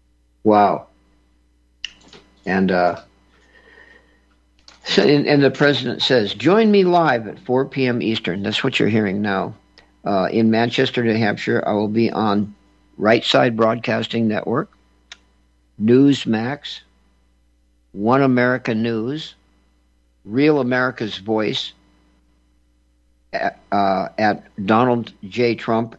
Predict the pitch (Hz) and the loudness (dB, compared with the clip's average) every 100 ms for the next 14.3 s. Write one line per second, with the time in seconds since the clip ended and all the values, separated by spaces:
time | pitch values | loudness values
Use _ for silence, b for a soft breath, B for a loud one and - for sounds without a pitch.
0 | - 104 - 107 123 127 110 131 - _ | -6 -4 -2 0 0 0 -2 -6 -12 _
1 | _ _ _ _ _ _ _ _ _ _ | _ _ _ _ _ _ _ _ _ _
2 | 117 120 - 113 127 139 147 123 110 92 | -6 -4 0 2 4 2 0 -2 -4 -6
3 | - - - _ _ _ _ _ - 151 | -10 -16 -20 _ _ _ _ _ -4 0
4 | 147 143 143 214 202 170 147 120 143 147 | 2 0 0 2 4 4 2 2 0 0
5 | 98 101 92 101 _ _ _ _ _ _ | -4 -6 -8 -10 _ _ _ _ _ _
6 | _ _ _ _ _ _ - 127 - 123 | _ _ _ _ _ _ -6 -6 -2 0
7 | 117 110 - - 123 147 165 156 143 123 | 2 0 -6 -2 2 4 2 2 2 2
8 | 127 120 _ _ _ _ - 95 107 117 | 0 -6 _ _ _ _ -4 0 2 2
9 | 101 98 - 117 120 107 117 117 143 170 | 2 -2 0 2 4 2 0 0 0 0
10 | 165 165 151 - - - - 156 175 104 | -2 -4 -4 -6 -12 -10 -2 0 0 -2
11 | 90 - 82 98 _ _ _ _ _ _ | -6 -6 -10 -10 _ _ _ _ _ _
12 | _ _ _ _ _ _ - 120 143 160 | _ _ _ _ _ _ -4 0 2 0
13 | - 170 165 123 139 139 127 139 143 98 | 0 0 0 -2 -2 -2 -2 -2 -2 -4
14 | 98 80 | -6 -8